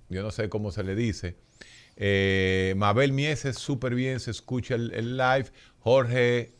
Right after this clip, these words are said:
la arregló, <laughs> lo arregló al final. Eso fue cuando ellos dijeron que el rol podía, eh, ser un poco flexible.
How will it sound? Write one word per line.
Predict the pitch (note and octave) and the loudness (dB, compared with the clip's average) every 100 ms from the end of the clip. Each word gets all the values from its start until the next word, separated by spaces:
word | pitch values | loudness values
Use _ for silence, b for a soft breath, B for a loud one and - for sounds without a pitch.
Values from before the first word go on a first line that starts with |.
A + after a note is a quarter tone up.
| _ _ - | _ _ -4
la | G2+ G2 | 2 2
arregló, | F#2+ G#2+ G#2+ C#3 C#3 | 2 0 4 4 6
<laughs> | |
lo | D#3+ | 4
arregló | C3 B2+ C3 | 4 4 4
al | D#3+ | 4
final. | - D3+ B2+ A2 F#2 B B | 4 4 6 6 4 B B
Eso | G#2+ G2+ | -8 -2
fue | B2+ C#3 | 0 2
cuando | C3 C3 | 2 0
ellos | B2+ C3+ | 0 0
dijeron | C#3+ C#3+ C3+ D3+ | 2 2 0 -2
que | C3+ | -4
el | |
rol | G2 A2+ A2 | -2 0 0
podía, | A2 G#2 A2 G2 F2 - b b b | 0 0 2 2 0 -4 b b b
eh, | - F#2 | -4 -4
ser | - A#2 | 0 0
un | A2+ | 2
poco | A#2 G2+ F#2+ | 0 -2 -4
flexible. | G2+ - C#3+ G2+ | -6 -2 0 0